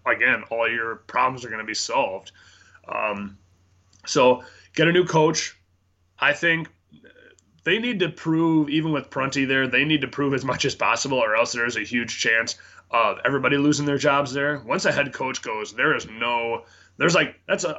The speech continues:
a head coach is like the ozone layer on the earth. Once that's gone, anybody can die.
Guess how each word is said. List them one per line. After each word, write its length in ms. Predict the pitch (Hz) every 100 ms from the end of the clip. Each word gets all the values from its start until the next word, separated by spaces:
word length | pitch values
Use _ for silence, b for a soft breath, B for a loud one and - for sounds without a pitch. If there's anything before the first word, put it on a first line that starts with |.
| 139
a 40 | 123
head 200 | 202 190
coach 240 | 196 175
is 100 | 156
like 140 | 160
the 140 | 127 110
ozone 560 | 127 143 131 123 117
layer 260 | 113 117 113
on 100 | 110
the 140 | 98
earth. 260 | 113 117 -
Once 220 | 127 170 -
that's 300 | 110 135 -
gone, 360 | 165 170 175 - _ _
anybody 520 | 143 180 185 160 156 143
can 220 | 147 131
die. 300 | 110 90